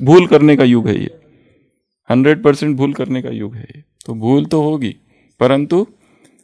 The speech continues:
उससे सीखना है, उससे आगे बढ़ना है और इसी में enjoyment है। अपने विघ्नों को enjoy करो। वाह, क्या विघ्न है, क्या comments,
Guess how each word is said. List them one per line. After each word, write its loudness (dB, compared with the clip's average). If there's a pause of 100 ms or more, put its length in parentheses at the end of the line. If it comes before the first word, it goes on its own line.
उससे 0
सीखना 0
है, 0
उससे -6
आगे 2
बढ़ना 0
है 0
और 0
इसी -4
में -2
enjoyment 0
है। -16 (840)
अपने -2
विघ्नों 0
को -2
enjoy 2
करो। -8 (920)
वाह, -6
क्या -14
विघ्न -14
है, -20 (1080)
क्या -4
comments, -10